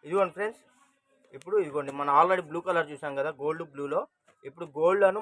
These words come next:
మనకి బచ్చల పండు కలర్ అయితే వచ్చేసిందండి. సేమ్ దీనిలో టూ కలర్స్ అయితే వచ్చేసాయి ఈ డిజైన్లో. ఇదిగోండి, ఇదో కలరు, ఇదిగోండి, ఇదో కలరు. మీకు ఏ శారీ కావాలంటే ఆ శారీ స్క్రీన్ షాట్ తీసి స్క్రీన్ మీద స్క్రోల్ అవుతున్న నెంబర్కి అయితే WhatsApp చేయండి.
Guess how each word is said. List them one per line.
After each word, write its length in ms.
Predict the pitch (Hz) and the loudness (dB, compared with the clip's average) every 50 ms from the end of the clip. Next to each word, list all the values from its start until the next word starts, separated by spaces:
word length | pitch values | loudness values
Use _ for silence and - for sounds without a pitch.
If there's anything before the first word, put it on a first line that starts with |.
| 208 180 | -4 -6
మనకి 240 | 165 160 165 220 240 - - - - _ _ _ _ _ _ _ - | -6 -6 -8 -12 -14 -12 -14 -16 -18 _ _ _ _ _ _ _ -8
బచ్చల 240 | - - - 196 180 | -6 -6 -6 -6 -4
పండు 220 | 185 185 180 - 170 | -4 -6 -4 -2 -2
కలర్ 180 | 160 151 160 160 | -2 0 -2 -4
అయితే 100 | - 170 151 | -4 -4 -6
వచ్చేసిందండి. 520 | - - 147 135 - 151 139 127 135 165 226 294 _ _ _ _ _ _ _ _ _ _ _ _ - | -6 -6 -10 -10 -10 -10 -10 -10 -10 -10 -12 -12 _ _ _ _ _ _ _ _ _ _ _ _ -6
సేమ్ 180 | 180 202 214 208 185 | -6 -6 -4 -2 0
దీనిలో 200 | 196 185 185 180 170 - | 0 2 2 2 0 0
టూ 80 | 185 190 185 - | -4 -6 -4 -2
కలర్స్ 260 | 185 185 190 185 - 190 | -2 -2 -2 -2 -4 -8
అయితే 120 | 175 180 170 | -6 -4 -4
వచ్చేసాయి 360 | 156 - 160 143 - 156 139 139 | -6 -6 -8 -10 -8 -6 -8 -8
ఈ 20 | 135 135 | -8 -10
డిజైన్లో. 340 | 135 147 160 156 147 165 - - - - - - - - - - | -8 -8 -6 -4 -2 -2 -2 -2 -6 -16 -20 -20 -20 -20 -20 -16
ఇదిగోండి, 340 | 117 120 117 107 101 - - - - - - - - - - - - - - - - _ _ _ _ _ _ _ _ _ _ _ _ _ _ _ _ _ - 131 | -12 -12 -12 -12 -12 -14 -16 -18 -18 -20 -20 -20 -20 -20 -20 -20 -20 -20 -20 -20 -20 _ _ _ _ _ _ _ _ _ _ _ _ _ _ _ _ _ -10 -4
ఇదో 120 | 131 165 165 - 170 | -4 -4 -2 0 0
కలరు, 260 | 165 165 180 202 262 - _ _ _ _ _ _ - | 0 0 0 -2 -6 -6 _ _ _ _ _ _ -18
ఇదిగోండి, 280 | 117 117 113 107 101 113 117 | -16 -14 -14 -14 -16 -14 -10
ఇదో 120 | 127 139 - - | -8 -8 -6 -6
కలరు. 220 | 120 107 101 _ _ _ _ _ _ _ _ _ _ _ _ _ - | -10 -12 -12 _ _ _ _ _ _ _ _ _ _ _ _ _ -20
మీకు 180 | 151 156 - 180 185 | -18 -10 -6 -4 -4
ఏ 20 | 190 185 | -2 -2
శారీ 240 | - 202 190 196 208 202 202 | 2 2 2 2 2 2 4
కావాలంటే 380 | 202 196 196 196 196 202 226 220 196 | 6 6 6 6 4 2 2 0 0
ఆ 20 | 180 - | 0 0
శారీ 200 | 185 175 190 196 180 | -2 -2 -2 -4 -8
స్క్రీన్ 240 | - 185 180 180 170 | -8 -10 -10 -6 -4
షాట్ 140 | 190 175 165 151 | -4 -4 -4 -6
తీసి 160 | 165 160 - 202 - | -12 -14 -14 -14 -12
స్క్రీన్ 220 | - 165 165 170 170 | -10 -10 -8 -6 -6
మీద 100 | 175 165 _ | -6 -6 _
స్క్రోల్ 200 | - 160 151 156 156 | -8 -4 -2 -2 -2
అవుతున్న 260 | - 165 160 156 147 143 | -4 -6 -8 -6 -6 -4
నెంబర్కి 240 | 143 147 147 151 156 | -4 -4 -6 -6 -8
అయితే 100 | - 151 139 | -6 -2 -2
WhatsApp 260 | 135 135 - 160 147 - - | -2 -2 -2 -6 -12 -8 -8
చేయండి. 240 | 143 131 135 151 | -8 -8 -8 -12